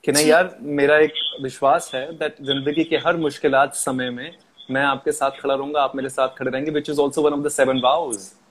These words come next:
Speaker 1: So,
Speaker 2: जी, बिल्कुल।
Speaker 1: उसको इम्प्लीमेंट करने के लिए फिर मैंने वो पजेसिवनेस वाला चैप्टर ऐसे अपनी जिंदगी में अपनाया, तो वो वहीं खत्म हो गया फिर।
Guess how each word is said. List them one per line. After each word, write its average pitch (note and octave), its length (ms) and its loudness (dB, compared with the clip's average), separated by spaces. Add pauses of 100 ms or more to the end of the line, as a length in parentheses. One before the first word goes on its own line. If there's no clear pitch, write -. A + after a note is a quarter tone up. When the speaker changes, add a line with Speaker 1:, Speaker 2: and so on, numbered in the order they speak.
(840)
Speaker 1:
So, G#3 240 4
Speaker 2:
जी, C4+ 120 4
बिल्कुल। B3 380 -6 (340)
Speaker 1:
उसको F3+ 320 0
इम्प्लीमेंट E3+ 460 0
करने D#3+ 280 2
के D#3+ 120 2
लिए D#3+ 140 6
फिर F#3 160 4
मैंने F#3 200 6
वो G#3+ 140 6
पजेसिवनेस F#3 640 2
वाला F3+ 120 4
चैप्टर E3+ 440 2
ऐसे D#3+ 260 0
अपनी D#3 200 -4
जिंदगी D3 300 -14
में E3+ 100 -10
अपनाया, E3 260 -6
तो G3+ 120 -8
वो A3 120 0
वहीं G#3 180 -2
खत्म F#3+ 240 -10
हो C3 100 -14
गया A2 180 -12
फिर। A2 200 -16